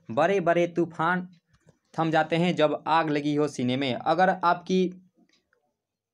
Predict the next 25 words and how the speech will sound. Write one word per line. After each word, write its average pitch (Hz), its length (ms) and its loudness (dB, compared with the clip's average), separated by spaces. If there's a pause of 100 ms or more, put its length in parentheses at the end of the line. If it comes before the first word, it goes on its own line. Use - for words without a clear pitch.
(200)
जुनून 175 420 2
हो 185 240 4
इसे 180 340 0
पाने 175 380 0
की, 170 120 0
यानी 160 160 0
कि 175 200 0
आपका 170 300 0
चाह 202 340 0
होता 180 320 2
है 170 220 2
कि - 560 -6
आप 165 380 0
चार 180 200 4
से 185 160 -2
प्लस 180 320 2 (560)
लाएंगे, 156 480 2
तो 160 400 -2 (240)
आपकी 156 320 2
जुनून 180 320 2
ही 196 220 2
आपकी 170 320 0
मोटिवेशन 156 640 0
बनता 131 300 0
है। 131 220 0